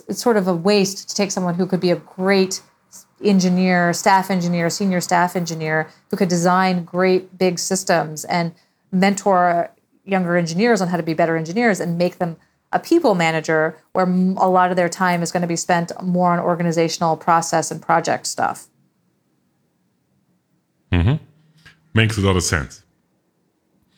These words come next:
Speaker 2: Okay, so, so typically at the end of an episode, we ask, um, do you have some pointers for listeners who are interested in learning more about this topic?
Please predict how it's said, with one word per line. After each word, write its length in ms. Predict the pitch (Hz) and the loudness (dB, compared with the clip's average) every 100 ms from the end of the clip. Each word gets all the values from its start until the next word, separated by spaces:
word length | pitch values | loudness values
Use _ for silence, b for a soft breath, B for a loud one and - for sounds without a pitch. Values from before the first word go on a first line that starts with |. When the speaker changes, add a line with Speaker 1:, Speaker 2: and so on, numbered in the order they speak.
| B B B B _ - | B B B B _ -10
Speaker 2:
Okay, 320 | 113 151 123 | -4 0 0
so, 220 | 85 147 135 | 2 0 0
so 140 | 147 | 0
typically 480 | 156 214 214 165 127 | 0 2 2 2 2
at 80 | 104 | 4
the 140 | 104 | 4
end 160 | 123 131 | 4 4
of 80 | |
an 80 | 110 | 2
episode, 520 | 110 110 107 110 92 | 2 0 0 2 2
we 160 | 90 90 | 2 2
ask, 460 | 87 92 90 - 90 | 4 2 -2 -10 -4
um, 360 | 87 85 85 80 | -2 0 -2 -2
do 80 | |
you 80 | 104 | -2
have 140 | 92 87 | -2 -4
some 180 | 87 | -6
pointers 640 | 82 - 101 95 92 87 - | -6 0 0 2 2 0 -2
for 380 | 92 78 78 76 | -2 0 0 -2
listeners 580 | 87 98 - 87 82 | -2 -2 0 0 -2
who 160 | - 87 | -4 -4
are 100 | 82 | 0
interested 320 | 101 - - | 0 0 -2
in 140 | 80 80 | 0 4
learning 280 | 90 87 | 4 4
more 220 | 80 82 104 | 4 4 2
about 220 | 110 110 | 0 -6
this 120 | 113 | -6
topic? 360 | - 131 - | -6 -6 -8